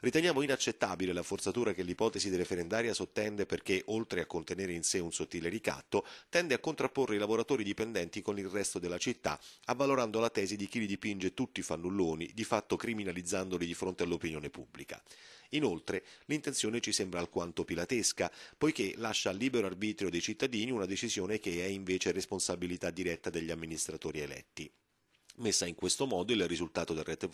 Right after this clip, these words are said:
del referendum risulterebbe scontato, ma verrebbe sconfessata la linea della condivisione che per noi rimane ancora l'unica strada percorribile. Respingiamo quindi questa che riteniamo una sorta di provocazione.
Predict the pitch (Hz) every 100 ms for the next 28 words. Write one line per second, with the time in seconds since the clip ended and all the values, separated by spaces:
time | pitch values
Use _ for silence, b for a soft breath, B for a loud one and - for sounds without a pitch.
0 | 71 82 82 85 - 104 85 85 87 85
1 | 85 - 80 76 80 - 95 - 107 82
2 | 87 B B - 123 143 143 104 - 143
3 | - 117 - 95 110 101 98 104 101 92
4 | 92 117 110 98 98 - 85 87 87 87
5 | - 92 90 80 85 87 87 85 104 101
6 | 98 95 92 90 87 78 76 80 - 73
7 | 71 64 69 71 B B B B B 104
8 | - 117 127 110 85 82 113 95 80 80
9 | 107 104 - 95 - 104 90 101 107 104
10 | 101 95 127 131 131 113 98 87 78 80
11 | - 71 69